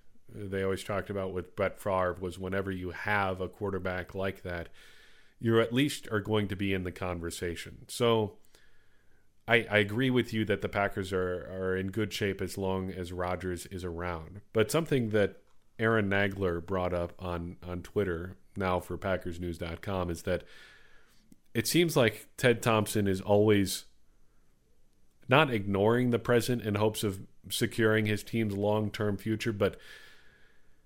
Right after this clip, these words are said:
maybe, maybe neglecting a little bit the present in terms of the long-term future. And I wonder if the Packers are getting stuck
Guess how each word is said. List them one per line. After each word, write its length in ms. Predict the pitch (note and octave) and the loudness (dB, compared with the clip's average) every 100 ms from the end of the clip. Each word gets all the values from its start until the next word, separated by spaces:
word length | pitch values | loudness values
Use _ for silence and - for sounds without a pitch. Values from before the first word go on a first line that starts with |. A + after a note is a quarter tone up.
| - - | -8 4
maybe, 460 | D3 D#3 A#2+ A2+ | 6 8 6 4
maybe 280 | A2 A2+ G#2+ | 2 2 2
neglecting 600 | G2+ G2 A2 B2+ - C#3 | 2 2 4 4 2 2
a 40 | |
little 240 | C3+ C3+ C3 | 4 4 4
bit 280 | C#3 C#3+ - | 4 4 2
the 80 | |
present 440 | A#2+ C#3 C3+ C#3+ C3+ | 2 4 4 2 -2
in 120 | A#2+ | -2
terms 300 | C#3 C3+ A#2 | 0 0 0
of 100 | A#2+ | -2
the 60 | A#2 | 2
long-term 580 | A#2 A#2+ A#2+ - A#2+ | 2 2 0 -2 -2
future. 260 | A2 B2+ B2+ | 0 -2 0
And 100 | B2+ | 2
I 100 | B2 | 4
wonder 420 | A2+ C3 F3+ D3 | 4 4 4 4
if 120 | A2 - | 4 2
the 80 | |
Packers 520 | G#2+ A2+ A2 - G#2 G2 | 0 2 2 2 0 0
are 80 | |
getting 340 | G2 A2+ A2 G#2 | 0 2 2 0
stuck 480 | - - G2+ F2+ | -4 0 2 2